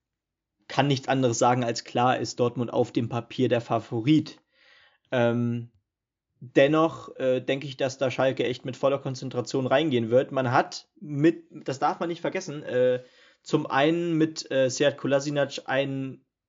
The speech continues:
im Team dabei, der, äh, Revierderbys zu gut kennt, der sich in, äh, so vielen Revierderbys den Arsch aufgerissen hat und, ähm, auch schon Siege mitbekommen hat, einige Siege im, äh, im Derby. Und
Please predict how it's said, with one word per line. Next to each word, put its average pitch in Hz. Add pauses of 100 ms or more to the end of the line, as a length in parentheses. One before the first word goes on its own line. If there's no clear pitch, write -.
(680)
im 175
Team 175
dabei, 156 (300)
der, 156
äh, 139
Revierderbys 135
zu -
gut 170
kennt, 160 (380)
der 135
sich 135
in, 131
äh, 120
so 160
vielen 165
Revierderbys 147 (140)
den 139
Arsch 151
aufgerissen 120
hat 123 (640)
und, 131
ähm, 131
auch 135
schon 143
Siege 151 (300)
mitbekommen 107
hat, -
einige 135
Siege 110
im, 107
äh, 110
im 107
Derby. 110 (300)
Und 117